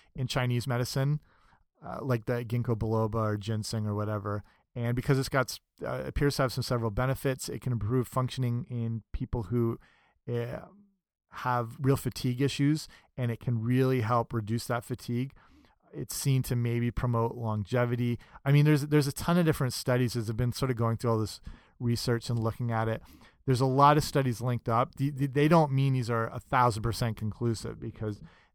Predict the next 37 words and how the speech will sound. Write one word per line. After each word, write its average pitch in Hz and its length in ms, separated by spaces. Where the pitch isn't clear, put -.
there's 117 300
a - 80
lot 123 320
of 107 80
other 113 160
factors 110 480
and 110 120
variables 107 440
that 110 180
go 107 380
into 120 400
it. - 180
But 120 300
it's 143 160
just 143 180
interesting 131 440
that 117 180
some, 123 300
you 123 120
know, 120 100
these 113 180
things 120 200
are 113 60
showing 110 440
at 135 120
least 151 280
some 135 320
of 113 160
these, 113 480
um, 107 420
results 110 420
and 104 120
promise. 107 480
Then 151 400
we've 147 300
got 135 580
another 127 920